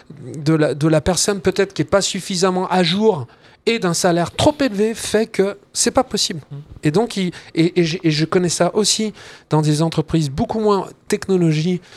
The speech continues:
Speaker 1: haute technologie, euh, qui fait qu'ils vident leurs compétences, ils vident leur savoir-faire,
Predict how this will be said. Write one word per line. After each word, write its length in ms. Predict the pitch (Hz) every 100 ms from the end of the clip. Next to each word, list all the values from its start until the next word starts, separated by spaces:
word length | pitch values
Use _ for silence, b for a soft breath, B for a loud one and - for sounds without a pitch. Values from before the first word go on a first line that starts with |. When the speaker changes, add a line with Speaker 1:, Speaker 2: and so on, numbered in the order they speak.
| B B
Speaker 1:
haute 180 | 170 165
technologie, 680 | 175 - 165 147 139 170
euh, 120 | 147 123 - _ _ _ _ _ -
qui 100 | 165
fait 140 | -
qu'ils 160 | 214 151
vident 260 | 139 240 196
leurs 140 | 165
compétences, 680 | - 156 147 - 220 226 -
ils 80 | 156
vident 320 | 143 180 220
leur 120 | 175
savoir-faire, 640 | - 160 143 - 180 220